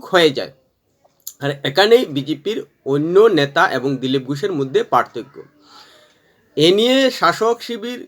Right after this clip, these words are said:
রীতিমতো হইচই শুরু করে দিয়েছে, কিন্তু এটাই জনসংযোগ। ছোট্ট একটা ওয়ার্ডে একটা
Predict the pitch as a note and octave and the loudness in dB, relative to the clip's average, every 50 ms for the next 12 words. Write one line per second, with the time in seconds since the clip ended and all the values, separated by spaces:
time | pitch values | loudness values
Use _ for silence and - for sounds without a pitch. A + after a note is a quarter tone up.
0 | - - D#3 E3 E3+ G3 G3+ G#3 G#3+ G#3+ A#3 G#3 D#3+ D#3+ F#3+ G#3+ G#3+ G#3+ A#3 A#3 | -14 -10 -8 -6 -6 -4 -2 -2 0 0 0 0 2 4 4 4 4 0 -4 -4
1 | A3+ - A3+ G#3 G#3+ G3 G#3+ G#3+ G#3+ G#3 G#3+ G#3 G#3 - A3 A#3 C#4 - _ - | -4 -2 -2 -2 0 2 4 4 4 4 2 0 -4 -4 -6 -14 -14 -10 _ -4
2 | F3+ F#3+ - A3+ - - - F3 E3+ C#3+ A3+ A#3+ C#4 F4+ F4+ F4+ - C#3+ E3 E3+ | -2 -2 -2 -4 -8 -4 -2 -2 0 2 4 4 4 2 -2 -6 -6 -4 -4 -2
3 | E3+ C#3+ F3+ E3+ E3 D3+ D3 B2 - _ _ _ _ _ _ _ _ _ _ _ | -4 -4 -6 -10 -10 -10 -12 -12 -14 _ _ _ _ _ _ _ _ _ _ _
4 | - - - - - - - G3 G3 - - A#3+ B3+ - - - F#3+ F3+ - - | -20 -20 -20 -20 -16 -4 -2 -2 -2 2 4 4 4 4 4 0 -4 -2 2 4
5 | G3+ F#3+ E3 D3 D#3+ F3 G3 G#3+ A#3 A3 G#3+ F3 D3 B2+ - - C#3 C#3+ C#3+ - | 4 4 4 4 4 4 6 6 4 4 2 0 0 -2 -4 -6 -10 -10 -8 -6